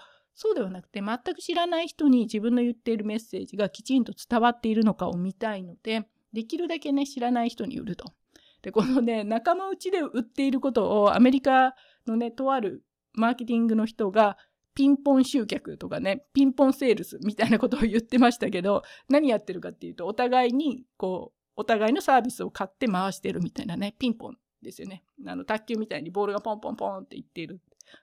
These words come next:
みたいなね。そういうのが、やっぱアメリカでもありますみたいな感じなんだなっていうふうに思ったんですけれど、あの、そういう仲間内の集客ではなくて、仲間内の集客はスケールしづらい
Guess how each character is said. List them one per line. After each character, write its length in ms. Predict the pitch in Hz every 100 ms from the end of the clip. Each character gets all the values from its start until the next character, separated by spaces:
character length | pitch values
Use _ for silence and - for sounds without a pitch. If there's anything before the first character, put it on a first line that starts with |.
| -
み 100 | -
た 100 | -
い 40 |
な 120 | 208
ね。 160 | 190 - _ _ _ _ _ _ _ _ _ - 240
そ 240 | 262 302 311
う 40 |
い 60 | 302
う 60 |
の 100 | 226 - _ _ _ _
が、 220 | 165 - _ _ _ _ -
や 100 | 233
っ 40 |
ぱ 140 | - -
ア 40 |
メ 120 | 214
リ 80 | 226
カ 120 | 240
で 100 | 226
も 160 | 208 -
あ 100 | -
り 80 | 190
ま 100 | 196
す 120 | -
み 80 | -
た 100 | -
い 60 | 320
な 100 | 233
感 240 | - 247
じ 140 | 226 240
な 120 | 226
ん 60 |
だ 100 | 220
な 120 | 196 190
っ 80 |
て 80 | 190
い 60 | 180
う 20 |
ふ 20 |
う 20 | 202
に 120 | 208
思 140 | 208
っ 60 | 220
た 120 | 202
ん 40 |
で 100 | 185
す 100 | 202
け 100 | -
れ 120 | 185 190
ど、 180 | 208 - _ _ _ _ _ _
あ 160 | 233 208
の、 120 | 208
そ 200 | 214 349
う 40 | 370
い 40 |
う 60 | 233
仲 360 | 214 233 403
間 160 | 415 440
内 240 | 415 -
の 200 | 392 359
集 240 | 185 254 247
客 260 | 226 220
で 80 | 196
は 80 | 185
な 100 | 180
く 60 | -
て、 100 | 196
仲 300 | 220 220 359
間 120 | 381
内 200 | 381 359
の 80 | 349
集 220 | 330 320
客 520 | 320 294 262 262 247
は 140 | 240
ス 140 | 220 -
ケ 180 | - 381
ー 60 |
ル 60 | -
し 180 | - 196
づ 160 | 247
ら 120 | 311
い 140 | 247